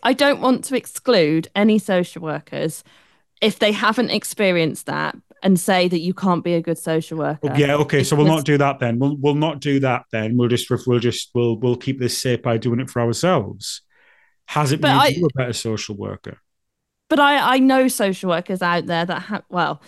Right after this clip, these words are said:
Speaker 1: I mean, I, you can never tell what someone's gone through in their personal lives, but I, I've heard people say as social workers, "I haven't gone through any hardship," but that I've known them to be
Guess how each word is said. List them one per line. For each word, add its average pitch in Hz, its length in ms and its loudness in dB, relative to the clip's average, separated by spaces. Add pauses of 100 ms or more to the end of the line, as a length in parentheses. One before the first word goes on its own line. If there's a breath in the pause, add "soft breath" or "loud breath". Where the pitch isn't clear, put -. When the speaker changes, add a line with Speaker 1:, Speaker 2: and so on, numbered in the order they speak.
(180 soft breath)
Speaker 1:
I 180 100 -2
mean, 170 300 -4
I, 185 100 -2
you 170 380 -4
can 156 180 -6
never 165 200 -2
tell 156 440 -2
what 170 200 -2
someone's 160 360 -4
gone 170 200 -4
through 165 160 -8
in 156 80 -4
their 147 120 -6
personal 165 480 -6
lives, 156 300 -2
but 185 140 -4
I, 180 220 2
I've 175 160 -2
heard 190 400 0
people 170 320 -6
say 165 460 0
as 165 200 -4
social 170 360 -2
workers, 160 420 -4 (260 soft breath)
"I 196 120 2
haven't 180 240 0
gone 175 180 0
through 180 140 -4
any 190 180 2
hardship," 165 720 -2 (260)
but 156 240 -2 (420)
that 190 140 2
I've 180 220 0
known 180 200 2
them 175 160 0
to 180 100 -10
be 170 340 -2